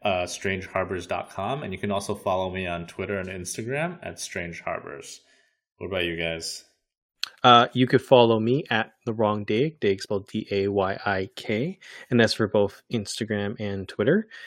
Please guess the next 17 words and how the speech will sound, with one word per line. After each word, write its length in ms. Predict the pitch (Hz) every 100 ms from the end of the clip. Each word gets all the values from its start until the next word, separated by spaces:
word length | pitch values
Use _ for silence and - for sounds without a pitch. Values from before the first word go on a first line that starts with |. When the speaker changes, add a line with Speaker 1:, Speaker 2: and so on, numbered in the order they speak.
| - _ _ _ - -
Speaker 2:
And 240 | 139 135
if 220 | 143 135
you 100 | 160 156
liked 320 | 151 151 - - -
this 180 | 110 143
show, 300 | - 117 82
please 300 | - 131 -
subscribe 360 | 135 - 113
wherever 400 | 110 107 - 135
you 120 | 110 85
get 180 | 95
your 100 | -
podcasts, 600 | 101 - 95 - 135 160 - - - - -
uh, 300 | 117 98 92
whether 440 | 98 98 98 98 95
it 140 | 95 _
be 480 | 101 95 90 85